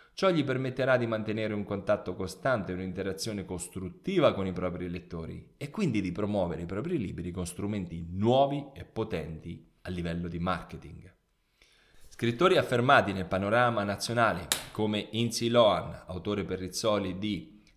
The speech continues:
"Alla fine di questo libro la mia vita si autodistruggerà", e Pulsatilla,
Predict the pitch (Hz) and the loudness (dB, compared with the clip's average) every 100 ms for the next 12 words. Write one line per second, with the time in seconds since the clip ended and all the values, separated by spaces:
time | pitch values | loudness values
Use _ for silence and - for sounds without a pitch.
0 | _ 90 90 87 123 127 107 95 87 - | _ -6 -4 -4 -4 -4 -4 -4 -6 -8
1 | 87 104 110 95 90 90 87 110 117 90 | -6 -2 -2 -2 -2 -4 -4 -4 -2 -4
2 | 90 98 92 90 87 - 90 90 98 90 | 0 -2 0 -4 -4 -4 -4 0 2 2
3 | - - _ - 127 143 - - - 117 | -2 -14 _ -6 -2 -2 -4 -10 -4 -2
4 | - 117 147 120 87 82 82 | 0 -2 0 0 0 -6 -10